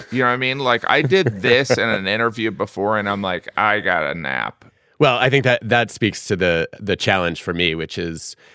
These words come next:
Speaker 2: I think the, the real-time nature of it is tricky. It's, it's not quite, quite like being in the news business, but there's a little bit of that. Like, we, we're, we're expecting to release <laughs> content every week, and that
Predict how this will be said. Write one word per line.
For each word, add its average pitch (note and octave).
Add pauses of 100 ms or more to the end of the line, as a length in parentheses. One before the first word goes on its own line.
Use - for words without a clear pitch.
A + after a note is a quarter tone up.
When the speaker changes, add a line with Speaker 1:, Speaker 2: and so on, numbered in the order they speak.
(440)
Speaker 2:
I A#2+
think C#3
the, A#2+
the A#2+
real-time B2
nature G2+
of F#2
it F2
is F#2
tricky. F#2+
It's, -
it's A2
not B2
quite, - (160)
quite A2
like G#2+
being G2+
in F#2+
the F#2
news G#2 (140)
business, C3+
but G2+ (280)
there's A2+
a B2
little C#3
bit A2+
of G#2+
that. G2+
Like, -
we, G#2 (140)
we're, G#2+ (540)
we're G#2+
expecting C3
to B2
release C#3
<laughs> -
content -
every B2+
week, C3+
and G#2 (300)
that A#2